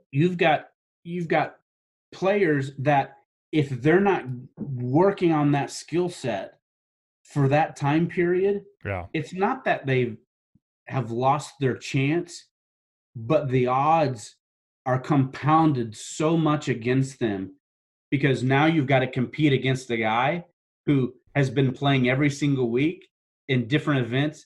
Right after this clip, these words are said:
Speaker 1: different grasses, different tournaments, different locations, and learning those skills, and you're sitting at home.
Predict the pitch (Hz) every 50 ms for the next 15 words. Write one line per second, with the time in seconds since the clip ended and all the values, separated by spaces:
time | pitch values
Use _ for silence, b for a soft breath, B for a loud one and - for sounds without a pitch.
0 | - 117 110 104 135 135 135 160 135 120 110 120 123 120 127 135 135 135 - 165
1 | 151 147 - - 113 110 120 139 135 - 143 131 - - - 135 131 143 147 156
2 | 151 147 - - 120 120 135 135 - 131 - 131 127 123 123 - 123 123 123 -
3 | 151 143 147 147 - b b b b b b - 139 131 123 123 123 131 139 147
4 | 151 160 151 143 131 120 127 135 135 139 135 - - - - 131 127 139 160 180
5 | 190 180 - _ _ _ _ _ _ - 123 120 127 131 139 135 135 - - 147
6 | 143 143 139 131 120 107 98 - 131 156 165 110 90 92 - -